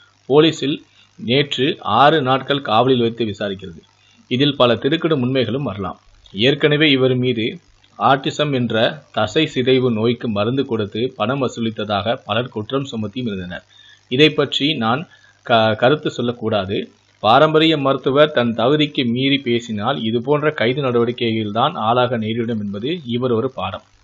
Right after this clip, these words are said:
ஆகவே மூலிகை மருத்துவர்கள், பாரம்பரிய மருத்துவர்கள் தாங்கள் அறிந்த பாரம்பரிய மருந்துகளை கொடுப்பதில் தவறில்லை. ஆனால் தன் எல்லை மீறாமல் நடந்து கொள்ள வேண்டும். உலக சுகாதார நிறுவனம் கூறும் கொரோனா தடுப்பு வழிமுறைகளை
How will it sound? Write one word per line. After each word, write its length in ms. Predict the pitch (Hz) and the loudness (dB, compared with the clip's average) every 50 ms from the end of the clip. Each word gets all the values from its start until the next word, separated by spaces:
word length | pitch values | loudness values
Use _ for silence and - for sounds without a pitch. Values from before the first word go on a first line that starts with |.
| _ - | _ -2
ஆகவே 360 | 110 117 113 123 110 107 131 156 | 0 0 2 0 0 -2 -2 -2
மூலிகை 420 | - 107 110 139 156 156 147 151 143 | -2 -2 0 2 2 4 4 4 4
மருத்துவர்கள், 600 | 127 120 117 117 113 - 110 104 104 101 107 123 139 135 - | 2 0 -2 -4 -2 -2 -2 -2 -2 -2 -2 -4 -4 -4 -2
பாரம்பரிய 520 | - 113 123 131 139 135 127 127 127 123 110 | 0 2 2 2 0 0 0 0 0 0 -2
மருத்துவர்கள் 600 | 107 101 104 107 - 107 104 104 98 110 127 175 - _ - - - - - _ _ | -4 -6 -8 -8 -8 -8 -6 -6 -6 -6 -6 -8 -10 _ -20 -20 -20 -20 -20 _ _
தாங்கள் 320 | - 127 131 131 123 117 | 0 2 2 2 2 2
அறிந்த 300 | 113 117 135 156 165 160 156 | 2 2 2 2 0 0 -2
பாரம்பரிய 580 | 151 - 113 123 139 151 151 143 143 135 135 131 127 | 0 2 4 4 6 4 4 2 2 2 2 2 2
மருந்துகளை 640 | 117 110 110 113 120 123 120 110 107 101 107 127 185 190 - _ _ _ _ _ _ - | 0 0 0 -2 0 0 -2 -2 -2 -2 -2 -2 -4 -4 -8 _ _ _ _ _ _ -2
கொடுப்பதில் 560 | - 120 131 165 165 165 147 135 143 147 139 | 2 2 2 4 4 2 2 2 0 -2 -2
தவறில்லை. 440 | - 98 104 127 123 110 98 95 92 - _ _ _ | -2 0 0 2 0 0 -2 -4 -6 -8 _ _ _
ஆனால் 380 | 104 110 120 113 117 135 160 165 - _ | -2 0 0 2 2 2 0 -2 -6 _
தன் 180 | - 117 113 113 110 104 | -4 -2 -2 -2 -2 0
எல்லை 280 | 110 120 147 165 175 | 0 0 2 2 2
மீறாமல் 520 | 165 147 143 147 143 143 143 143 143 135 120 | 2 2 2 4 4 4 4 2 0 0 0
நடந்து 220 | 110 120 123 131 117 | 0 0 0 0 -2
கொள்ள 200 | 113 107 113 113 | 0 -2 -2 -2
வேண்டும். 340 | 101 98 98 92 90 87 - - _ _ - - _ | -2 -4 -6 -8 -10 -14 -18 -20 _ _ -20 -20 _
உலக 300 | - 113 117 135 135 143 | -4 -2 0 2 4 2
சுகாதார 400 | 135 135 143 131 127 127 127 123 123 | 2 2 2 2 4 4 4 4 2
நிறுவனம் 440 | 117 117 113 120 120 120 123 123 117 | 2 0 0 0 0 0 0 -2 -2
கூறும் 360 | 117 - 110 110 113 123 156 147 - | -4 -4 -4 -4 -4 -4 -6 -10 -8
கொரோனா 320 | - - 117 131 143 143 | -4 -2 0 0 0 0
தடுப்பு 360 | 143 127 131 123 123 123 - 113 | 0 0 0 0 0 -2 -4 -4
வழிமுறைகளை 640 | 104 107 107 127 131 127 123 117 98 98 98 104 120 | -4 -2 -2 -2 0 0 0 0 0 0 -2 -2 -4